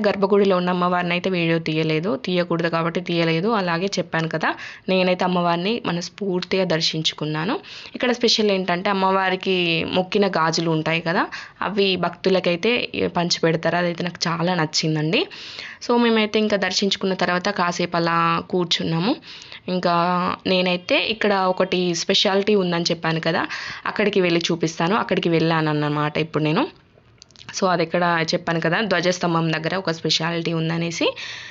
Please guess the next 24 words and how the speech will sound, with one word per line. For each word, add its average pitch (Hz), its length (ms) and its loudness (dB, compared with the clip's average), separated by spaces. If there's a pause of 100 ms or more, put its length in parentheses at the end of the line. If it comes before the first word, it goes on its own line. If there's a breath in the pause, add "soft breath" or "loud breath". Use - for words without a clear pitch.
(140 loud breath)
ఏంటంటే, 214 680 2 (480 loud breath)
మనము 240 280 4
మనసులో 220 400 2
ఏదైనా 190 300 2
కోరిక 180 360 0
కోరుకొని 175 520 0
పెద్దమ్మ 196 480 2
తల్లిని, 175 420 0 (440)
ఆ, 170 360 0
మనసు-, 170 500 0
మనసులో, 180 520 4 (240)
ఆ, 175 480 0
స్మరిస్తూ 190 720 0 (180)
ఒక 196 140 0
కాయిన్ని 185 420 2
నిల్చోబెడితే 180 600 2
మనం 202 320 2
కోరుకున్న 190 420 4
కోరిక 170 300 0
నెరవేరుతుందని 170 680 0
ఇక్కడ 202 200 0
భక్తుల 180 400 0
నమ్మకం 160 420 -2
అన్నమాట. 160 320 -2